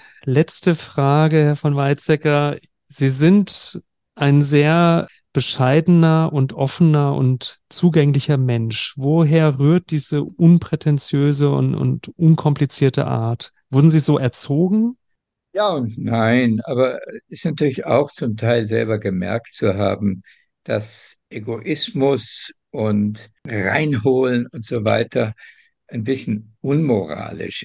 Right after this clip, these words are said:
Speaker 2: ist. Und, ähm, das hat ja auch eine Art von Begründung für die Fröhlichkeit.
Speaker 1: Ja.
Speaker 2: Also wenn man nicht immer nur wie ein Räuber da d-, durch die Landschaft,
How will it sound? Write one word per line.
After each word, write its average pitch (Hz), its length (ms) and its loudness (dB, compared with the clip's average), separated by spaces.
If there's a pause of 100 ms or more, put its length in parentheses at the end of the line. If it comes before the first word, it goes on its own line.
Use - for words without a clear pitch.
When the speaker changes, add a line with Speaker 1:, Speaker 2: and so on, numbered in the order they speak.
(100)
Speaker 2:
ist. - 400 -20 (180)
Und, 139 440 -6
ähm, 139 340 -6 (300)
das - 240 -10
hat 165 240 -8
ja - 260 -4
auch 170 320 -2
eine 175 240 -10 (120)
Art 147 340 -6
von 139 340 -6
Begründung 156 840 -4 (320)
für 143 180 -4
die 139 160 -6
Fröhlichkeit. 190 880 -6 (420)
Speaker 1:
Ja. 123 240 -2
Speaker 2:
Also 120 260 -8 (260)
wenn 139 220 -4
man 139 160 -6
nicht 175 200 -8
immer 160 220 -4
nur 147 280 -4
wie 131 120 -6
ein 127 120 -6
Räuber 151 400 -4
da 104 280 -6
d-, - 240 -16
durch 123 200 -8
die 131 120 -4
Landschaft, 104 600 -4